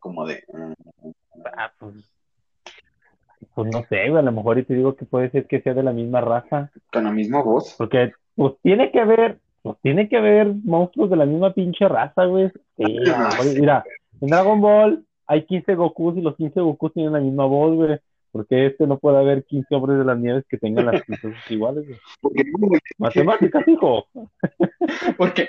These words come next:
Speaker 1: no, chingada madre.
Speaker 2: Sí, ah, chingaderas de guión, güey, que a lo mejor uno no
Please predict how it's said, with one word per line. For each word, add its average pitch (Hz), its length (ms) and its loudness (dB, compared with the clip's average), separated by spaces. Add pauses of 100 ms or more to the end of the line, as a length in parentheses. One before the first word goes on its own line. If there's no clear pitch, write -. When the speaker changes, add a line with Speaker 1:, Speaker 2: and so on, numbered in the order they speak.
Speaker 1:
no, 240 180 4
chingada 202 360 2
madre. 151 460 2 (3000)
Speaker 2:
Sí, 98 180 -10
ah, - 240 -6 (100)
chingaderas 120 540 0
de 123 120 0
guión, 107 340 -2
güey, 101 140 -4
que 92 220 -8
a 87 60 -10
lo 90 100 -12
mejor 95 280 -6
uno 113 220 -4
no 107 480 -6